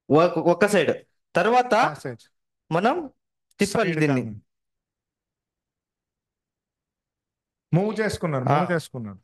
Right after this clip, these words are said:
Speaker 2: Left right కి move
Speaker 1: లెఫ్ట్
Speaker 2: చేసుకున్నారు.
Speaker 1: చేసి, ఆ, move చేసుకొని మళ్ళీ లోడ్ చేసి ఫోటో తీయాలి. అంటే ఇక్కడ negative round అవుతుంది కదా అని అడగొచ్చు మీరు. ఇప్పుడు చూడండి, ఒక click చేసిన తర్వాత negative load అవుతుంది కదా, next, next లో వచ్చేస్తుందని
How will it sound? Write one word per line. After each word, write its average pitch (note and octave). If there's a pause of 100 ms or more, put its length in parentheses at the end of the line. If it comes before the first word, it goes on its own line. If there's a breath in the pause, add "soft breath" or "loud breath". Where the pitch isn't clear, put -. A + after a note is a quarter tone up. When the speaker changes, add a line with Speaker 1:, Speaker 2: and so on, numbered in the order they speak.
(400)
Speaker 2:
Left D3+
right F3+
కి E3+
move D3
Speaker 1:
లెఫ్ట్ C#3+
Speaker 2:
చేసుకున్నారు. G3
Speaker 1:
చేసి, -
ఆ, D#3
move F#3
చేసుకొని G#3+
మళ్ళీ G#3+
లోడ్ F#3
చేసి D4 (580)
ఫోటో -
తీయాలి. D3 (120)
అంటే G3+
ఇక్కడ G3+
negative C4
round A3+
అవుతుంది A#3+
కదా A3
అని A3+
అడగొచ్చు F#3
మీరు. B2+ (480)
ఇప్పుడు D#3
చూడండి, E3+
ఒక C#3
click G3+
చేసిన A3+
తర్వాత G#3+
negative G3+
load G#3+
అవుతుంది G#3
కదా, G#3
next, F#3+ (120)
next F#3+
లో A#3
వచ్చేస్తుందని F#3+